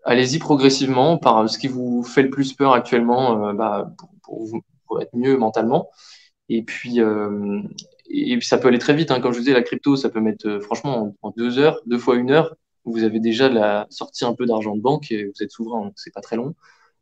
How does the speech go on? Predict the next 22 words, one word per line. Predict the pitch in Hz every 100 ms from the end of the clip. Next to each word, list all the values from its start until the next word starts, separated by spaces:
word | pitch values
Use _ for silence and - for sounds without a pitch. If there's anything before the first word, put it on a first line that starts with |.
| _ -
Euh, | 107 104 104 104 107 - -
un | - 101
filtre | - 123 123 110
A | 107
O, | 117 120 117
si | - 104
vraiment | 101 113 113
vous | 110 107 110
en | 101
pensez, | 104 - 120 120
ou | 107 107
un | 101
V | 107
P | 113
N, | 117 131
c'est | 110 -
pas | - 98
des |
trucs | 98 -
très | - 120
longs, | 120
hein. | 110